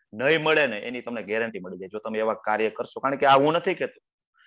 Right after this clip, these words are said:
ભગવાન પોતે લખે છે ને ભગવદ ગીતા છે એ તો most authentic છે, તમને ખબર છે. ભગવાન પોતે લખે છે એવી નિમ્ન યોનિમાં જન્મ થાય કર્મો મુજબ કે એમાંથી નીકળતા જન્મોના જન્મો જતા રહે, જન્મોના જન્મો, બરાબર?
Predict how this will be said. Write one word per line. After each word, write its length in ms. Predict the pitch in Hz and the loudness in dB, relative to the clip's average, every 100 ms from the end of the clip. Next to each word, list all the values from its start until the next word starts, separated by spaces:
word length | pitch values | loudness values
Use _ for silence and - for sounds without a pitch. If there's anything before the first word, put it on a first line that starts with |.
| _ - | _ -4
ભગવાન 280 | 107 135 131 | 0 2 2
પોતે 240 | 135 139 | 2 4
લખે 320 | 127 127 143 | 2 0 -4
છે 120 | 131 | -4
ને 80 | 107 | -6
ભગવદ 280 | 98 104 117 | -6 -6 -6
ગીતા 280 | 131 131 127 | -6 -6 -6
છે 140 | 135 | -6
એ 40 | 127 | -4
તો 120 | 123 | -4
most 480 | 98 110 139 - 110 | -4 -4 -4 -6 -6
authentic 500 | - 151 156 151 127 | -4 -4 -4 -4 -6
છે, 180 | - | -8
તમને 280 | 113 123 135 | -6 -4 -6
ખબર 460 | 190 - 113 - - | -8 -16 -20 -18 -18
છે. 160 | - _ - - _ - | -20 _ -20 -20 _ -4
ભગવાન 280 | 101 135 | 0 0
પોતે 260 | 127 131 123 | 0 -4 -2
લખે 260 | 117 - 107 | -2 -4 -8
છે 100 | 107 | -4
એવી 280 | 127 147 | 0 0
નિમ્ન 380 | 135 123 147 147 | 0 0 0 2
યોનિમાં 400 | 139 139 135 131 | 0 0 -2 -4
જન્મ 280 | 117 123 120 | -4 -6 -6
થાય 240 | - 135 | -4 -4
કર્મો 340 | 120 113 117 110 | -2 -4 -4 -6
મુજબ 320 | 101 98 92 _ _ _ _ | -10 -14 -16 _ _ _ _
કે 80 | - | -4
એમાંથી 280 | 123 135 127 | -2 -2 -2
નીકળતા 520 | 113 - 147 - 139 | -4 -4 -4 -2 -2
જન્મોના 600 | - 117 123 160 185 185 | -4 -8 -6 0 2 4
જન્મો 320 | 165 156 147 | 2 0 -2
જતા 260 | 107 98 92 | -6 -10 -14
રહે, 180 | 90 87 _ _ _ - | -18 -20 _ _ _ -6
જન્મોના 480 | 117 160 156 120 98 | 0 2 2 0 -4
જન્મો, 440 | 90 92 90 90 _ _ _ - | -10 -16 -20 -20 _ _ _ -8
બરાબર? 300 | 131 147 147 | 4 4 4